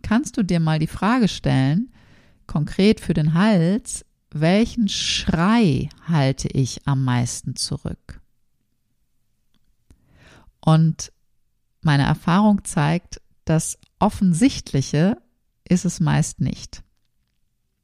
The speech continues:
Also, welchen Schrei hältst du zurück? Welcher Schrei will sich eigentlich zeigen? Was möchte sich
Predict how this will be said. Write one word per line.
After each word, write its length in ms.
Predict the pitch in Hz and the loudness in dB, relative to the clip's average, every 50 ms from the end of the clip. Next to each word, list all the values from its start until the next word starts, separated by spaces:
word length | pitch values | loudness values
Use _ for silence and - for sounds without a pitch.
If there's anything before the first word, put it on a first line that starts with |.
| _ _ _ _ _ _ _ _ _ _ _ - - _ | _ _ _ _ _ _ _ _ _ _ _ -20 -20 _
Also, 460 | - - 143 139 226 - 131 127 165 - _ _ _ _ _ | -2 0 0 0 0 0 -4 -6 -6 -8 _ _ _ _ _
welchen 460 | 165 135 143 175 214 233 - - 226 | -2 0 0 2 0 0 -2 -4 -4
Schrei 760 | 214 - - - - 147 143 143 143 147 147 147 143 147 175 - _ _ _ _ _ _ _ _ _ | -4 -4 -6 -8 -4 -2 0 0 2 2 2 0 0 -2 -4 -8 _ _ _ _ _ _ _ _ _
hältst 440 | _ - - 131 135 - - - - | _ -6 -4 -4 -4 -4 -6 -6 -6
du 60 | 147 | -6
zurück? 480 | 143 - - - 175 - - - - - | -4 -4 -6 -4 -4 -4 -4 -4 -6 -6
Welcher 400 | - 139 147 160 180 - 185 170 | -2 0 0 0 0 0 -2 -2
Schrei 720 | - - - - - - 143 143 139 147 160 165 165 139 | -2 -4 -6 -8 -6 -4 -2 0 2 2 2 2 2 0
will 120 | 147 151 165 | 0 -2 -2
sich 300 | 180 185 - - - - | -2 -6 -6 -6 -2 0
eigentlich 720 | 147 143 143 151 151 147 156 - 143 143 143 143 - - - _ | 0 2 2 2 0 -2 -2 -2 -2 -2 -2 -2 -4 -10 -18 _
zeigen? 600 | - - - - 156 139 131 - - 139 131 135 | -10 -10 -6 -2 -2 -2 -2 -2 -4 -6 -6 -4
Was 240 | - 151 156 - - | -2 -2 -2 -2 -2
möchte 380 | 170 156 160 165 - - 139 131 | 0 0 0 0 -2 -6 -6 -4
sich 200 | - 139 - | -4 -6 -8